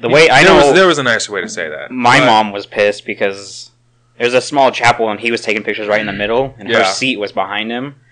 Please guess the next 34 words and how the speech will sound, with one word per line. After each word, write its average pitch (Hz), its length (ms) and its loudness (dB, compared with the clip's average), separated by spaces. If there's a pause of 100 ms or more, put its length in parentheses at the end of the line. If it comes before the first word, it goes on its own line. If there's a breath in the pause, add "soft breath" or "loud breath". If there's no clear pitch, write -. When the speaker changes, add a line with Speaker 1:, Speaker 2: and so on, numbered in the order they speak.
Speaker 2:
Oh, 90 160 -12
really? 85 160 -12
Speaker 1:
So 117 100 0
she 131 240 0
got 120 240 4
up 113 300 0
and 101 180 -8
moved 107 280 -8
to - 40 -16
the 98 120 -10
side 101 380 -2
so 95 120 -12
that 90 120 -8
she - 120 -14
could 101 180 -18
see. 110 460 -10 (480)
And 101 80 -12
I 101 80 -4
guess 101 220 -4
when 101 120 -10
she 104 140 -8
did 98 160 -4
that, 92 200 -2
he 104 100 -10
turned 98 200 -10
around 95 260 -6
and 92 60 -16
gave 92 140 -6
her, 90 100 -10
like, 90 160 -8
a 95 60 -16
really 92 220 -10
dirty 90 320 -10
stare. 92 540 -8